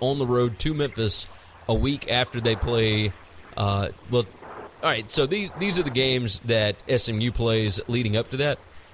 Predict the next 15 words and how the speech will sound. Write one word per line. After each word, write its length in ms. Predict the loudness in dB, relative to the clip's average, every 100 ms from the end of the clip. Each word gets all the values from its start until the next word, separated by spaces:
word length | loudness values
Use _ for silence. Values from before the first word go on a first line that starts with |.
| -2
They 100 | 0
play 160 | 2 0
this 220 | 0 -2
Friday 380 | 0 2 4 4
against 300 | 2 0 0
Tulsa. 400 | 0 2 0 -4 -8 -20 -20 -20 -20 -16 -10 -2
They 140 | 0
play, 580 | 2 0 -2 0 0 0
uh, 280 | 0 0 0
at 140 | 0
home 280 | 0 2 0
against 300 | 0 -2 -2
U 140 | -2 0
C 260 | 2 2
F. 300 | 2 -2 -12